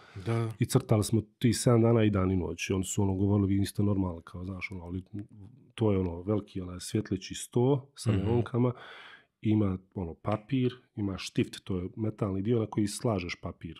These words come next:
Speaker 1: Mhm.
Speaker 2: da on, da on ne hoda u stvari.
Speaker 1: Da.
Speaker 2: I sad staviš jedan, nacrtaš, ono, lika u nekoj pozi, pa stavljaš drugi, crtaš tu po-, ono, frame po frame, crtaš
Speaker 1: Varijaciju
Speaker 2: pokret.
Speaker 1: te poze.
Speaker 2: Upravo.
Speaker 1: Mhm.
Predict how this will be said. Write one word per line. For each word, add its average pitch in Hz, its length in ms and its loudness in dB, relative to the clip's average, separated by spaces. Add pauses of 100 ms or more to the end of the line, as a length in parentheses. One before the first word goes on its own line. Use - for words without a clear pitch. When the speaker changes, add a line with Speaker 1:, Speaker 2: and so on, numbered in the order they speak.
Speaker 1:
Mhm. 110 260 0
Speaker 2:
da 104 60 0
on, 98 280 0
da 101 80 -2
on 98 100 -2
ne 98 100 -2
hoda 82 380 -4
u - 40 -14
stvari. 95 320 -8
Speaker 1:
Da. 117 680 4
Speaker 2:
I - 60 -2
sad 110 180 0
staviš 104 440 0
jedan, 117 200 4
nacrtaš, 92 800 -6
ono, 82 420 -12 (240)
lika 95 420 0
u 85 80 -4
nekoj 85 260 -6
pozi, 107 420 0
pa 98 120 -6
stavljaš 92 380 -4
drugi, 98 360 -2 (120)
crtaš - 500 -4
tu 95 180 0
po-, 101 240 -6
ono, 95 320 2 (720)
frame 139 200 8
po - 140 -6
frame, 147 440 6
crtaš 123 600 2
Speaker 1:
Varijaciju 110 460 6
Speaker 2:
pokret. 101 180 0
Speaker 1:
te 110 120 2
poze. 104 400 -6
Speaker 2:
Upravo. 95 360 4
Speaker 1:
Mhm. 113 320 0